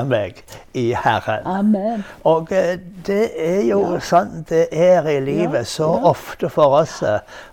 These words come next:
Speaker 1: at, eh, ting går gale,
Speaker 2: Ja, det er
Speaker 1: ting
Speaker 2: sant.
Speaker 1: går på tverken.
Speaker 2: Ja.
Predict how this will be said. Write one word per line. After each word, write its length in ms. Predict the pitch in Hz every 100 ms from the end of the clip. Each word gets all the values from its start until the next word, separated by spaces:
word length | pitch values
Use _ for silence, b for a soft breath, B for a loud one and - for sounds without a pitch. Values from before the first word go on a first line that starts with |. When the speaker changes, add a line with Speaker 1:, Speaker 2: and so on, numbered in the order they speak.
| -
Speaker 1:
at, 240 | 147 -
eh, 100 | 151 143
ting 340 | - 180 202 147
går 420 | 123 127 165 185
gale, 460 | 151 143 113 101 123
Speaker 2:
Ja, 80 | 247
det 140 | -
er 40 |
Speaker 1:
ting 120 | 277 147
Speaker 2:
sant. 240 | 185 156
Speaker 1:
går 280 | 127 135 156
på 220 | - 147
tverken. 680 | 143 - 147 131 - - 180
Speaker 2:
Ja. 120 | 220